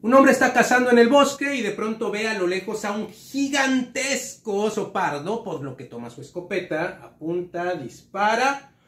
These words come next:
¡Pah! Ya no ve al oso, por lo que se acerca al lugar donde estaba el oso. De pronto voltea la mirada y el oso está parado frente a él.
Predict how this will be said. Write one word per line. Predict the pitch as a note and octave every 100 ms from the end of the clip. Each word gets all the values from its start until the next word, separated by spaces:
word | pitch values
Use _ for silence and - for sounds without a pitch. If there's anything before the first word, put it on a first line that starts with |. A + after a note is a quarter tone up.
| _
¡Pah! | - - - - - - - - - - _ _ _ _ _ _ _ _ _ _ _ _ _ _ _ _ _ _
Ya | -
no | G2+ A#2
ve | F3+
al | B3
oso, | A#3 - A3 A#3+
por | C#3+
lo | B2
que | G#2+ A#2+ - -
se | -
acerca | - C3 D3+
al | D3
lugar | E3 G3+
donde | C#3+ A2 G#2+
estaba | - F#3+ G#3
el | B3
oso. | C4 B3+ B3+ D#4+ - _ _ _ _ _ _ _ _ _
De | -
pronto | B2 B2+ C3+
voltea | B2+ D#3
la | D#3
mirada | C#3 C#3+ F#3 G3
y | D3+
el | B2+ B2+
oso | A3+ B3 G#3+
está | - F#3
parado | E3+ D#3 C3
frente | A#2 A2+
a | G#2+
él. | G2